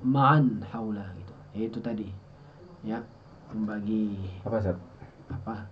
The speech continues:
Speaker 1: kerajaan-kerajaan itu gitu.
Speaker 2: Hmm.
Speaker 1: Kemudian <clears throat>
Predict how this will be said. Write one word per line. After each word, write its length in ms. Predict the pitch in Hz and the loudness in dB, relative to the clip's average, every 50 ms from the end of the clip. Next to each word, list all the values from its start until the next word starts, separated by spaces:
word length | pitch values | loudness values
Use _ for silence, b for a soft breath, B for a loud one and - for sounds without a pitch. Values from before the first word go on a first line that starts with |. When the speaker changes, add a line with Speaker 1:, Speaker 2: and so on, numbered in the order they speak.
| - - | -16 -16
Speaker 1:
kerajaan-kerajaan 760 | - 104 104 104 98 107 98 107 104 107 104 - 98 104 92 90 | -8 -4 -4 -2 -2 -2 -2 -2 -2 -2 -2 -2 -2 -2 -4 -6
itu 180 | 101 98 - | -6 -8 -8
gitu. 200 | - - - - - - - | -10 -12 -14 -16 -18 -16 -6
Speaker 2:
Hmm. 840 | - 117 110 110 110 110 110 110 110 110 110 110 113 110 110 113 113 107 95 - - - | -4 -2 -2 0 -2 -2 -2 -4 -4 -4 -4 -4 -4 -4 -6 -6 -8 -10 -12 -12 -14 -10
Speaker 1:
Kemudian 640 | - - 139 143 147 147 143 147 170 185 190 185 180 - - - - - | 0 4 6 8 10 10 10 12 12 10 10 8 4 -2 -8 -14 -2 6
<clears throat> 380 | 165 160 - 135 131 127 - | 6 8 8 8 6 4 2